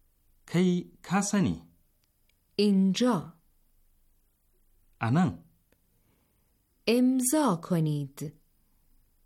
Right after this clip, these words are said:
Speaker 1: کسا هنو.
Speaker 2: پایین.
Speaker 1: کسا.
Speaker 2: کپی.
Speaker 1: کپی.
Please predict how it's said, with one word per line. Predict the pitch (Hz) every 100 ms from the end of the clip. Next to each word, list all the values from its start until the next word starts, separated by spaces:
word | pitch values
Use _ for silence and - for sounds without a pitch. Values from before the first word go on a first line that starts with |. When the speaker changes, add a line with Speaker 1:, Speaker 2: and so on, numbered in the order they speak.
| _ _ _ _
Speaker 1:
کسا | - 127 175 156
هنو. | - 104 101 95 - _ _ _ _ _ _ _ _ _ _
Speaker 2:
پایین. | - 208 208 208 247 220 165 156 147 - _ _ _ _ _ _ _ _ _ _ _ _ _ _ _ -
Speaker 1:
کسا. | 165 165 110 80 _ _ _ _ _ _ _ _ _ _ _ _ _ _ _ _ _ -
Speaker 2:
کپی. | - 277 277 302 214 - _ _ _ _ _ _ _ _ _ _ _ _ _ _ _ _ _ _ _ _
Speaker 1:
کپی. | - 180 180 101 -